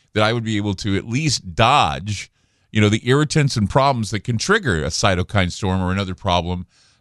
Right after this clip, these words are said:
uh, that comes along with covid. So I thought, well, I need to talk about this a little bit because the technocrats,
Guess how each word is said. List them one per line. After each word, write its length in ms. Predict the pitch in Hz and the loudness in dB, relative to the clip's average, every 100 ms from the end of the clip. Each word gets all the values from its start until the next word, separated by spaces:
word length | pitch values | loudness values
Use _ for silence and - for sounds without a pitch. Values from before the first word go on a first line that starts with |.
| - | 0
uh, 300 | 82 78 76 - | 2 2 0 -2
that 180 | 98 87 _ _ _ - 90 | -2 -2 _ _ _ -16 -2
comes 240 | 123 101 | 0 2
along 160 | 107 98 | 2 0
with 120 | - | -2
covid. 360 | - 220 113 - _ _ _ _ _ _ _ | 2 2 0 -8 _ _ _ _ _ _ _
So 480 | - 147 139 123 - _ _ _ _ _ _ _ _ _ _ _ _ - | -2 2 2 0 -4 _ _ _ _ _ _ _ _ _ _ _ _ 0
I 140 | 151 | 2
thought, 260 | 143 147 123 | 4 2 2
well, 320 | 147 127 - - _ _ _ _ | 0 0 -4 -14 _ _ _ _
I 140 | - 175 | -2 0
need 180 | 214 | 0
to 60 | 160 | -2
talk 300 | 123 170 208 | -2 -4 -2
about 180 | 120 90 | -2 -2
this 200 | 87 - | -2 -2
a 60 | |
little 240 | 92 98 87 | -2 -4 -6
bit 240 | 78 87 | -8 -8
because 460 | 120 - 123 101 107 _ _ _ _ | -8 -2 -2 -2 -10 _ _ _ _
the 140 | 101 123 | -8 -6
technocrats, 920 | - 240 240 - 98 85 90 - | -2 -2 -2 0 2 2 -4 -12